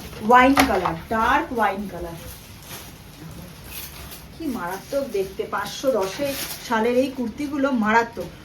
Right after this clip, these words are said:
পুরো সুতো দিয়ে কাজ করা, পুরোটা এই যে সুতো দিয়ে ওয়ার্ক করা, এখানেও কিন্তু পুরো সুতো দিয়ে ওয়ার্ক করা যাচ্ছে। আর বডিতেও একটা সেলফ ওয়ার্ক যাচ্ছে, বুঝতে পারছো আশা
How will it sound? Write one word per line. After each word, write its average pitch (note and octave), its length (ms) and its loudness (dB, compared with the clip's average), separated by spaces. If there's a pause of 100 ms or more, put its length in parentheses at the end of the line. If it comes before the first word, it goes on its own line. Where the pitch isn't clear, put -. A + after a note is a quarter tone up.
(140)
পুরো D#4+ 240 4 (160)
সুতো C#4+ 260 -2 (140)
দিয়ে D#4 180 2 (180)
কাজ G#3 160 2 (120)
করা, E3 200 -2 (340)
পুরোটা D#4 500 6 (160)
এই B3+ 100 4
যে B3 140 0
সুতো C4 240 0 (100)
দিয়ে E4 220 2
ওয়ার্ক A3 220 4 (100)
করা, F#3+ 140 0 (120)
এখানেও B3 360 -2
কিন্তু D4 140 -4 (100)
পুরো D#4+ 220 -2
সুতো A#3 220 -4 (100)
দিয়ে D#4+ 180 0
ওয়ার্ক D#3+ 280 -2
করা E3+ 240 -6
যাচ্ছে। D#3+ 280 -8 (340)
আর G#3+ 140 2
বডিতেও C4 460 4
একটা D#4+ 140 -2 (140)
সেলফ D#4 240 6 (100)
ওয়ার্ক A#3 240 6 (120)
যাচ্ছে, F3+ 340 -2
বুঝতে A#3+ 280 -2
পারছো C#4+ 200 0 (100)
আশা C4+ 140 -4